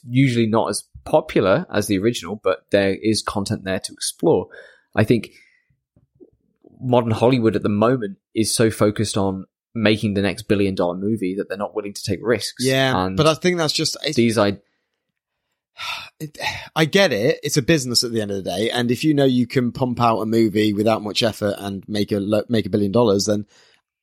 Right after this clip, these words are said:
Speaker 2: I, I get it from a business standpoint. But I just feel like there should surely
Speaker 1: Where's the artistry?
Speaker 2: there should, there should surely, surely be enough creatives in the Disney and in Marvel. Well, Marvel,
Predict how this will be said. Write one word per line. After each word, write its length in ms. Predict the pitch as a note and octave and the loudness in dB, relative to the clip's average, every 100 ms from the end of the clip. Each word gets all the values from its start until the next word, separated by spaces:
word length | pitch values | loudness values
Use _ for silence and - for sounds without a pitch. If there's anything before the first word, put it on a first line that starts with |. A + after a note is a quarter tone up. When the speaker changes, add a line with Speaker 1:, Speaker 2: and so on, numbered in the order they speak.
| _ - | _ -10
Speaker 2:
I, 100 | A2+ - | -8 -4
I 60 | A#2 | -4
get 340 | - B2+ C3+ | 2 2 2
it 220 | F#2 B2 | 0 -2
from 120 | B2+ | -2
a 60 | G#2+ | -4
business 380 | - B2+ B2+ G2+ | -2 -2 0 -2
standpoint. 500 | - E2+ D#2 E2 - | -2 -8 -10 -12 -8
But 140 | C3 _ _ _ _ _ - | -8 _ _ _ _ _ -18
I 40 | |
just 220 | C3+ G3 - | -8 -6 -2
feel 100 | F3 | 2
like 140 | D3 | 0
there 60 | B2+ | 0
should 260 | - C#3+ - | -4 -4 -4
surely 280 | F#3 C#3+ | 0 2
Speaker 1:
Where's 100 | D#3 | 4
the 100 | D3 A2 | 2 2
artistry? 520 | A#2 C#3 A#2+ - C#3 | 2 0 -2 0 2
Speaker 2:
there 80 | F#3+ | 2
should, 220 | F#3 F3 | 2 0
there 80 | F#3+ | 2
should 280 | A#3+ A#3 | 4 2
surely, 320 | - A3 G3 - | 2 2 2 2
surely 360 | - G3+ F3+ E3 | 2 2 2 2
be 180 | D#3+ | 2
enough 260 | A#2 B2+ - | 2 0 -4
creatives 760 | - B2+ B2+ A#2 A#2 G#2+ F#2+ - _ - | -2 2 2 2 0 -2 -2 -6 _ -2
in 400 | B2+ C3 B2 A2 | -2 0 -2 -4
the 100 | A#2 _ - | -8 _ 2
Disney 440 | A#2+ G#2 A2 G#2+ | 2 2 0 0
and 80 | A2 | 2
in 220 | A2+ A2 | 2 2
Marvel. 500 | A2 G#2+ G#2 G2+ G2 _ _ _ _ _ | 2 4 2 2 -2 _ _ _ _ _
Well, 180 | A2+ G2 | -4 0
Marvel, 420 | A2 A2 G2+ F2 | 2 2 0 -4